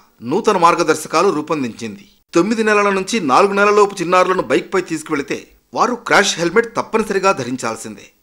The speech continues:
బైక్పై పిల్లలు ఉన్నప్పుడు స్పీడ్ నలభై కేఎంపీహెచ్కు మించకూడదు. కొత్త మార్గదర్శకాలు రెండు వేల ఇరవై మూడు ఫిబ్రవరి పదిహేను నుంచి అమల్లోకి వస్తాయని కేంద్ర రోడ్డు రవాణా మంత్రిత్వ శాఖ తెలిపింది. ఈ నిబంధనలు ఉల్లంఘించిన వారికి వెయ్యి రూపాయల జరిమానాతో పాటు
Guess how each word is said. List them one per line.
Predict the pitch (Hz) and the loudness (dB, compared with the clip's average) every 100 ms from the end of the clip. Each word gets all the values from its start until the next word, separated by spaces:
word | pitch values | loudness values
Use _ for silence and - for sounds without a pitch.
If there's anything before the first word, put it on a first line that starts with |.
| _ | _
బైక్పై | 90 131 254 - 240 | -2 0 0 2 0
పిల్లలు | - 160 196 | 2 4 4
ఉన్నప్పుడు | 180 165 160 196 101 | 4 0 -2 -8 -10
స్పీడ్ | - 202 233 151 | -10 -6 -4 0
నలభై | 147 190 226 | 2 2 2
కేఎంపీహెచ్కు | 185 196 202 165 165 - 220 | 2 2 0 -2 -2 -2 -6
మించకూడదు. | 127 127 - 117 98 - - _ - | -4 -6 -6 -6 -8 -16 -20 _ -6
కొత్త | 160 202 | -2 2
మార్గదర్శకాలు | 180 165 170 156 - 160 110 85 _ - | 2 2 0 -2 -4 -2 -2 -6 _ -4
రెండు | 127 208 | -2 4
వేల | 226 | 6
ఇరవై | 220 202 | 6 6
మూడు | 196 190 | 4 0
ఫిబ్రవరి | 151 139 190 196 | 0 0 2 4
పదిహేను | 185 143 170 202 | 2 0 0 0
నుంచి | 185 190 | -2 -2
అమల్లోకి | 156 143 190 180 156 | 0 2 2 0 -2
వస్తాయని | 135 151 143 113 - _ - | -4 -2 -2 -4 -14 _ 0
కేంద్ర | 214 220 | 2 2
రోడ్డు | 151 165 202 | 4 4 4
రవాణా | 190 180 175 | 6 6 6
మంత్రిత్వ | 165 147 180 170 160 | 4 -2 -6 -6 -8
శాఖ | 151 143 | -6 -8
తెలిపింది. | 139 113 113 101 - _ _ _ | -8 -10 -12 -16 -20 _ _ _
ఈ | 147 185 | -4 -2
నిబంధనలు | 170 185 202 202 | 2 2 2 0
ఉల్లంఘించిన | 151 160 185 180 180 | 0 0 0 -2 2
వారికి | 170 175 196 | 4 2 -2
వెయ్యి | 143 190 | -4 -2
రూపాయల | 170 208 202 | 0 0 0
జరిమానాతో | 131 151 175 170 165 151 | -2 -2 0 0 -2 -4
పాటు | 113 104 | -6 -10